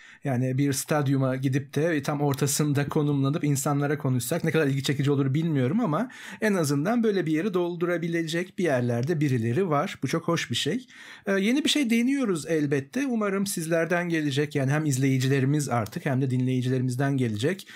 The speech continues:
her tür geri bildirim üzerinden biz de revizyonlara, yenilemelere gideceğiz. Ee, ama güzel bir sezon olacağını düşünüyoruz ve umarım sizin beklentilerinize daha çok cevap verecek bir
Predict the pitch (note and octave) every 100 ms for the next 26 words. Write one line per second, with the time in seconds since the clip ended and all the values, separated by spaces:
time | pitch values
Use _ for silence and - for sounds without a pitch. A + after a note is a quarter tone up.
0 | - - G3 G3+ G3 D3+ D3+ E3+ D#3 D3
1 | C#3 D#3 E3 D#3 B2+ B2 A2+ C3+ B3 A3+
2 | F#3 D#3+ D3 C#3+ C3+ C#3 C3+ C3 D#3+ D3
3 | C3+ B2+ A#2+ E3 G#3 D#3 C#3 B2+ C4 -
4 | - - - - - D#3 D#3 D#3 F#3+ G#3
5 | G3+ F3+ G3+ G#3+ E3+ E3 D3 C#3 C#3 C#3
6 | C3+ D3 C#3 C#3 F3 C4 B3 E3+ D#3+ E3
7 | D#3+ F3 D#3 E3 D#3 D3 D3+ D3 C#3 C#3+
8 | C#3+ E3+ C#3 D3 D3 - C3+ C#3 - B2
9 | A2+ C#3 F3 C3+ E3 F3+